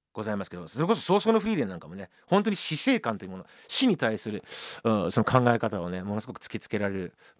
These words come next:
作品になっておりますし、うん、確かにその部門が払われたというのは納得というか理解ができますね。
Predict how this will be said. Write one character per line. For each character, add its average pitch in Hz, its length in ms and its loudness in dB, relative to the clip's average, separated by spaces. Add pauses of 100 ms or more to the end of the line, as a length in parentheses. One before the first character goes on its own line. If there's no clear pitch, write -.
作 98 220 -6
品 98 100 -4
に 104 40 -4
な 95 60 -4
っ - 20 -18
て - 80 -12
お 92 40 -8
り 87 60 -14
ま 87 100 -12
す - 80 -16
し、 87 220 -14 (320)
う 127 200 0
ん、 110 40 -6
確 156 200 -2
か 127 60 -2
に 104 80 -2
そ 104 100 -10
の 101 60 -6
部 104 120 -6
門 139 200 0
が 135 200 0 (280)
払 127 200 2
わ 127 140 2
れ 113 60 -4
た 85 120 -10
と - 80 -12
い 80 40 -8
う 80 40 -8
の 80 80 -10
は 67 180 -12 (180)
納 98 160 -6
得 95 420 -10 (240)
と 104 80 -8
い 98 40 -6
う 85 40 -8
か 73 240 -10
理 110 100 -6
解 90 160 -4
が 82 100 -10
で 82 80 -12
き 90 100 -14
ま 82 120 -10
す - 140 -18
ね。 - 120 -20